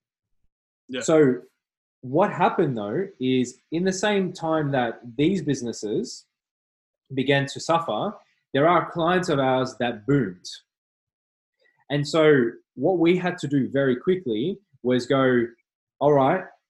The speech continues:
Speaker 2: I've accepted this loss here. Let me focus all my attention on our clients that are booming," and then begin to market to businesses that are current, currently fall under the boom bubble. So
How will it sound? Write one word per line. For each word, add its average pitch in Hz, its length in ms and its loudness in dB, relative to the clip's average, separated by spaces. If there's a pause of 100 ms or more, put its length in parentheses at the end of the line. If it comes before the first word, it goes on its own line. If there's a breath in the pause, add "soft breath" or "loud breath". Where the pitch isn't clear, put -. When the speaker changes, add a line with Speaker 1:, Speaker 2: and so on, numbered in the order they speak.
(120)
Speaker 2:
I've 127 120 -4
accepted 147 480 -4
this 131 200 -4
loss 160 240 -2
here. 131 380 -2
Let 139 120 -4
me 151 120 -2
focus 135 360 -6
all 131 80 -4
my 123 180 -2
attention 120 420 -8
on 113 160 -6
our 110 180 -6
clients 117 320 -8
that 110 100 -6
are 101 60 -6
booming," 139 580 -4 (300 soft breath)
and 131 180 -2
then 160 320 -2 (400)
begin 143 300 -2
to 139 140 -6
market 131 480 -4
to 123 140 -6 (100)
businesses 131 600 -4
that 120 260 -2 (260)
are 117 160 -12
current, 143 260 -2 (220)
currently 123 300 -4
fall 120 320 -4
under 123 180 -4
the 104 220 -4
boom 123 200 0
bubble. 104 380 -4 (1000 soft breath)
So 131 260 2